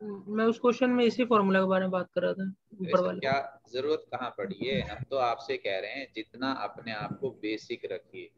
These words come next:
Speaker 2: सिंपल रखिए, याद करना भी आसान, ध्यान करना भी आसान, इस्तेमाल करना भी आसान। मर्जी आपकी, आप इस तरह से करना चाहें कर सकते हैं, ठीक है?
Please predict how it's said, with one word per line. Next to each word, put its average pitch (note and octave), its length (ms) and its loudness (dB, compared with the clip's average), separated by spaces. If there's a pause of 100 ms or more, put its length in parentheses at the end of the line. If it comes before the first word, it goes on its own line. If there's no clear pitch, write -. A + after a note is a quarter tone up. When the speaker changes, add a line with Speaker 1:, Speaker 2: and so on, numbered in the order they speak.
Speaker 2:
सिंपल B2+ 680 -2
रखिए, F2+ 420 -8 (920)
याद G#2 380 -2
करना A#2+ 320 -6
भी B2+ 200 -8
आसान, B2+ 400 -4 (1080)
ध्यान G#2 340 -8
करना A#2 280 -4
भी B2 160 -4
आसान, B2+ 540 -2
इस्तेमाल A2 520 -8
करना F#2+ 280 -12
भी F#2 120 -18
आसान। - 280 -20 (1200)
मर्जी A#2 360 -4
आपकी, - 380 -6 (140)
आप - 160 -4
इस - 140 -18
तरह B2+ 160 0
से A#2 160 -4
करना G#2+ 320 -8
चाहें A2 380 -12 (160)
कर A#2+ 180 0
सकते - 440 -12
हैं, - 200 -20 (1900)
ठीक A#2 140 -8
है? A3+ 160 -4